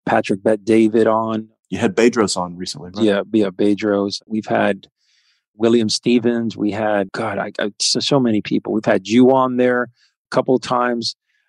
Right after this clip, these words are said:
Speaker 1: Craig Sawyer, Navy seal. We've had Eric Davis, Navy seal. We had just a whole bunch of people, man. Tremendous guys.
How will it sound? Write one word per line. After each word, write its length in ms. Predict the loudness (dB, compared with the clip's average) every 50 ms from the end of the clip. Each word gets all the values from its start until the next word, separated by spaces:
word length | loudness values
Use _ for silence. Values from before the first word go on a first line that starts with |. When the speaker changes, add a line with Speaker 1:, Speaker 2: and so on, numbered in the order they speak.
| _ _ -8
Speaker 1:
Craig 300 | -4 -2 0 0 0 -2
Sawyer, 500 | 0 2 4 4 6 6 4 4 4 2
Navy 320 | 2 0 0 0 0 -2
seal. 640 | -2 -4 -2 -2 0 2 2 2 2 2 0 0 -2
We've 200 | -2 -4 -4 -4
had 420 | -4 -2 0 0 2 0 0 0 0
Eric 280 | 2 2 2 0 0
Davis, 440 | 2 4 4 6 6 4 2 0 0
Navy 260 | -2 0 0 0 0
seal. 480 | -2 -2 -2 0 2 2 4 4 2 0
We 160 | -2 -4 -4 -4
had 340 | -2 -2 -2 -2 -2 -2 -2
just 180 | -2 -2 -2 -2
a 40 | -2
whole 160 | 0 0 0
bunch 260 | 2 0 -2 -2 -4
of 80 | -8 -6
people, 300 | -2 -2 -2 -2 -4 -8
man. 220 | -8 -8 -8 -10 -10 _ -6
Tremendous 500 | -2 0 2 2 2 2 4 2 2 2
guys. 480 | 0 -2 -2 -2 -2 -2 -4 -6 -8